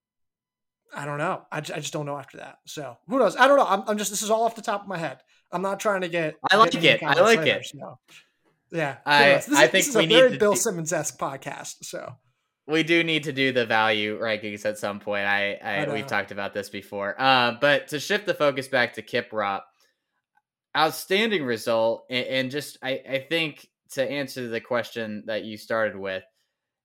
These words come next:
Speaker 2: it just puts him at a level where he's now an All-American contender in a real way. Obviously, running twenty-eight fifteen is fast. I, I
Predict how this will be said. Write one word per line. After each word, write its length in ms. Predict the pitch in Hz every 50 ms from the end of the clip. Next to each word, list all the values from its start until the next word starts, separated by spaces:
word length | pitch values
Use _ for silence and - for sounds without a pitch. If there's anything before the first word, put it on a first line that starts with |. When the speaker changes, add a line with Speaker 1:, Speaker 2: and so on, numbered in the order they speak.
| _ _ _ _ -
Speaker 2:
it 100 | 139 143
just 240 | 131 160 160 -
puts 320 | - - 180 165 - - -
him 460 | 160 147 143 135 127 123 120 113 - _ _ _ _ _ _ _ _ -
at 200 | 113 117 117 113
a 60 | 113
level 500 | 110 110 107 107 104 107 107 107 107 104
where 400 | 104 107 104 104 101 101 101 104
he's 260 | 104 107 107 104 107
now 260 | 110 104 95 98 101
an 80 | 98 95
All-American 680 | 95 95 95 95 95 90 92 92 95 98 - - 98 101
contender 560 | - 101 95 - 104 95 98 98 101 98 98
in 180 | 101 104 98
a 140 | 95 95 92
real 420 | 90 90 95 95 92 95 95 92 90
way. 400 | 92 92 92 92 95 98 98 _ _ _ _ _ _ _ _ -
Obviously, 840 | 110 117 120 117 123 127 123 123 - - 131 123 120 117 117 113 - 113
running 320 | 113 107 107 110 110 107
twenty-eight 580 | - - - 117 110 110 107 104 101 107 101 -
fifteen 800 | - - 104 98 - - - - 104 104 104 104 101 101 95 _ _ _ _ _ _ _ _ _ _ _ _ _ _ _ _ - - -
is 180 | 135 135 123 -
fast. 500 | - 151 147 139 117 101 104 - - - _ _ _ _ _ _ _ _ _ _ -
I, 140 | 117 117 117
I 380 | 113 110 113 117 120 120 120 113